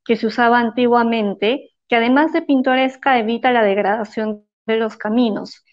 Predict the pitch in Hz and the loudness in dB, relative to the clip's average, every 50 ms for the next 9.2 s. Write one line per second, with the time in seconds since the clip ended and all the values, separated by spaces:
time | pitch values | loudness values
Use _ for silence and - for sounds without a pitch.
0 | _ _ _ 226 220 214 226 226 226 - 226 226 - - 247 254 254 254 - - | _ _ _ -6 -4 -2 -2 -2 -2 -4 -8 -6 -4 -2 0 0 0 -2 -2 -4
1 | 254 247 247 - 262 247 254 262 262 - - 208 - _ - 226 226 233 240 233 | -4 -4 -4 -2 -2 -2 -2 -2 -4 -8 -12 -12 -8 _ -2 -2 0 0 -2 -4
2 | 226 208 196 220 233 247 254 247 - 247 233 226 233 226 226 - 233 233 220 208 | -6 -6 -2 0 0 0 0 -2 -2 -2 -2 -2 -2 -4 -4 -2 0 0 0 0
3 | - 226 208 - - 190 - 214 - _ - 208 - - 208 - - 240 240 240 | -4 -8 -14 -14 -16 -14 -14 -14 -10 _ -8 -8 -8 -8 -14 -10 -6 -4 -2 -2
4 | 240 240 240 226 - - 233 226 233 233 233 - 233 233 226 - 240 240 - - | -2 -4 -6 -6 -6 -4 -4 -4 -4 -4 -2 0 0 0 2 2 0 0 0 0
5 | - 247 247 240 240 254 254 247 247 240 226 220 208 214 214 214 214 220 220 220 | 2 2 4 4 4 4 2 2 2 2 0 0 2 2 2 2 2 2 0 0
6 | 233 233 226 233 226 226 - 247 233 247 254 - - - - _ _ - 240 247 | 0 0 0 0 -2 -2 0 2 2 2 0 -2 -8 -20 -20 _ _ 0 2 2
7 | 247 247 - - 254 254 254 247 247 247 240 - 247 233 254 247 285 - - _ | 0 0 0 0 2 4 4 4 4 2 2 2 2 2 2 0 -4 -8 -18 _
8 | _ _ _ _ _ _ - 240 226 240 - - 247 247 247 240 233 240 - 233 | _ _ _ _ _ _ 0 0 0 0 0 -2 0 0 0 -2 -2 0 2 2
9 | 233 247 247 - | 2 2 2 0